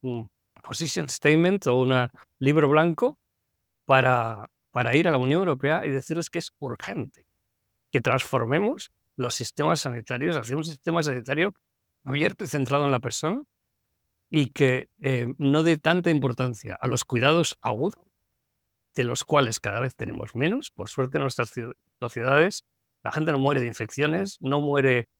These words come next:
muere mucho de accidentes, eso sí, pero sobre todo el problema que hay es la gran tasa de morbilidad de enfermedad con los enfermos crónicos, ¿no? Y eso, la única solución viene por una atención primaria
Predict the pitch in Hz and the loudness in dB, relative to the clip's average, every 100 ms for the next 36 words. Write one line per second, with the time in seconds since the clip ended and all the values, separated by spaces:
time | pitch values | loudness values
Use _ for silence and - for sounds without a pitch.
0 | _ 156 175 160 175 143 120 - 117 120 | _ 0 4 4 2 2 -2 -2 -2 0
1 | 147 - 254 - - - - 160 _ _ | 0 -2 -8 -10 -12 -10 -8 -8 _ _
2 | _ _ - 131 - 143 123 113 151 175 | _ _ 0 2 2 -2 -2 0 2 2
3 | 139 131 143 156 135 139 160 214 _ _ | 2 2 2 2 2 2 2 0 _ _
4 | _ _ - 160 143 131 160 147 147 - | _ _ -4 -2 -2 -2 0 0 0 2
5 | 151 131 131 135 165 143 127 117 131 143 | 2 4 4 4 2 2 0 2 0 0
6 | 127 - 113 107 123 208 226 _ _ _ | -2 -4 -10 -6 -4 -4 -6 _ _ _
7 | _ _ _ - 127 127 120 143 139 - | _ _ _ -2 -2 -2 0 0 0 -2
8 | - 247 _ - _ - - - 127 135 | -8 -12 _ -20 _ -14 -14 -12 -2 0
9 | 147 240 254 - _ _ _ - 135 165 | 2 0 -2 -4 _ _ _ 0 2 4
10 | 190 151 151 139 160 170 143 143 165 220 | 4 2 2 2 2 2 2 2 0 -4
11 | _ _ _ _ 120 143 156 147 135 131 | _ _ _ _ -2 2 4 4 2 0
12 | 175 196 190 147 135 143 170 240 | 0 0 2 2 2 2 -2 -4